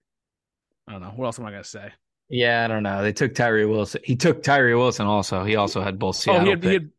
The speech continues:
Speaker 1: he had both Seattle picks and he took both?
Speaker 2: Yeah.
Speaker 1: Classic Dean.
Speaker 2: Classic. All right. Uh, I'm on the clock here. Pick twenty-two. Miami was twenty-one, but they're forfeited. I got the L A Chargers here. I got them taking Zay Flowers, and this was actually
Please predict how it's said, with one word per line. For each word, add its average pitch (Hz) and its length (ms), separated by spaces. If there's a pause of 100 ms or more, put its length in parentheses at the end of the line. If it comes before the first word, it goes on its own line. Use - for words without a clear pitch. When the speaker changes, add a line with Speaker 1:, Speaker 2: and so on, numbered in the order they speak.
Speaker 1:
he 196 60
had 185 80
both 254 200
Seattle 160 240
picks 202 180
and 160 40
he 156 60
took 151 160
both? 139 220
Speaker 2:
Yeah. 104 260 (1160)
Speaker 1:
Classic 117 360
Dean. 117 280 (580)
Speaker 2:
Classic. 101 520 (800)
All 127 80
right. 104 180 (180)
Uh, 123 340
I'm 139 140
on 151 100
the 139 60
clock 127 300
here. 123 180
Pick 127 200
twenty-two. 123 540
Miami 113 760
was - 140
twenty-one, 107 500
but 95 100
they're 92 140
forfeited. 113 640 (580)
I - 60
got 120 120
the 131 100
L 127 240
A 113 80
Chargers 110 420
here. 107 180
I 104 100
got 131 140
them 135 120
taking 120 240
Zay 107 180
Flowers, 101 600 (120)
and 107 140
this 127 140
was 123 120
actually 110 760